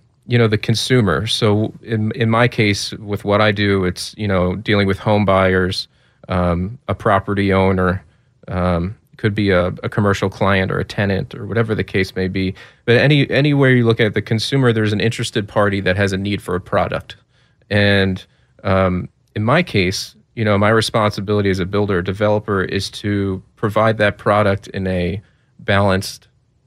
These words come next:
way. So, and, and respectful, obviously. I mean, it's, there's a give and take. There needs to be. So that balance concept for a consumer is that, yeah, while a-, as a company, we need to make sure that we are,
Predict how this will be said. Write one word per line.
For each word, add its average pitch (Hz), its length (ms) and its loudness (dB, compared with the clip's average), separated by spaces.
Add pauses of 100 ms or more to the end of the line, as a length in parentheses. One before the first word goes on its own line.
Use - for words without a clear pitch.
way. 98 280 0 (500)
So, 101 380 2 (100)
and, 107 180 2
and 107 120 2
respectful, 95 540 -2
obviously. 92 500 0
I 95 40 0
mean, 95 220 0 (120)
it's, - 260 -10 (460)
there's 110 160 2
a 107 60 0
give 101 180 0
and 90 140 -2
take. 95 240 0
There 95 120 -2
needs 98 280 -2
to 104 100 -16
be. - 240 -8 (680)
So 123 340 4 (200)
that 117 160 4
balance 117 420 2
concept 110 420 0
for 107 140 0
a 95 40 2
consumer 127 640 2
is 104 80 -2
that, 98 240 2 (360)
yeah, 123 180 4
while 113 520 4
a-, 110 260 2
as 104 100 2
a 101 40 -2
company, 117 540 0
we 104 160 0
need 107 220 0
to 104 80 -4
make 104 180 2
sure 107 260 0
that 98 200 0
we 101 300 2
are, 98 340 2